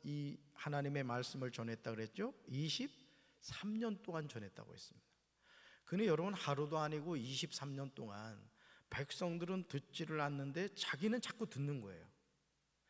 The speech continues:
하나님의 뜻을 정확하게 알고 있어요. 그러는 가운데 여러분, 그 메시지를 전한다는 게 쉽겠어요, 어렵겠어요? 어렵죠. 그러니까 예레미야가 눈물이 나겠어요, 안 나겠어요?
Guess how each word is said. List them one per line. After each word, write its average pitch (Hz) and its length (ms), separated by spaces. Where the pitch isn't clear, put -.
하나님의 208 600
뜻을 220 240
정확하게 170 560
알고 131 320
있어요. 104 280
그러는 233 340
가운데 202 460
여러분, 160 600
그 151 180
메시지를 127 500
전한다는 120 500
게 110 80
쉽겠어요, 180 520
어렵겠어요? - 520
어렵죠. - 520
그러니까 180 300
예레미야가 156 500
눈물이 156 400
나겠어요, 156 400
안 123 80
나겠어요? 101 440